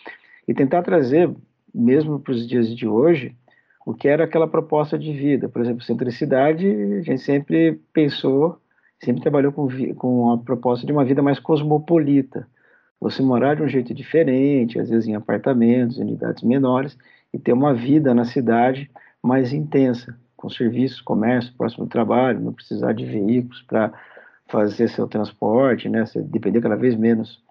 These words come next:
de transporte individual, usar um pouco mais de transporte público, ou a pé, por exemplo, né? Então, é, a gente tá entendendo isso daí, que essa reforma não é só do patrimônio, né? Tem que ser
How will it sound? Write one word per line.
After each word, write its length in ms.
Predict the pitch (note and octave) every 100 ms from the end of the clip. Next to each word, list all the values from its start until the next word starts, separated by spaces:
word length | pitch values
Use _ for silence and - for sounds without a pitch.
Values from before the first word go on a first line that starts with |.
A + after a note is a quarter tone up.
| - - _ _
de 80 | -
transporte 460 | - - - B2 -
individual, 640 | A2 A#2 G#2+ C3 B2 G#2+
usar 160 | A2+ A2+
um 60 |
pouco 220 | A2 A#2 A2+
mais 140 | A2
de 40 |
transporte 400 | A#2+ A#2 A2+ G#2+
público, 640 | A2+ - B2+ C3 G#2+ - A2
ou 280 | A#2+ G2 - -
a 80 |
pé, 300 | - - A2+
por 200 | C3 -
exemplo, 500 | G#2+ G#2 A2+ C#3 -
né? 120 | A2 - _ _ _ _ _ _ _ _ -
Então, 680 | - A2+ A#2 B2 A#2+ A#2 B2+ _ _ _ _ _ _
é, 400 | - A#2 A#2+ A#2
a 40 | A2
gente 200 | B2 A#2
tá 120 | C3
entendendo 640 | C#3+ D3+ C3+ C3 D3+ F3
isso 200 | D#3 -
daí, 380 | C3 A#2+ A#2 D#3
que 140 | D#3 C#3
essa 280 | A#2+ A#2+
reforma 520 | B2 B2+ B2 B2+ C3+ C3+
não 100 | B2+
é 80 | C3+
só 240 | - C#3
do 160 | C3+ D3+
patrimônio, 640 | - D#3 D#3 D3 C3 G2+
né? 100 | A#2 -
Tem 120 | B2+
que 80 | -
ser 240 | B2+ C3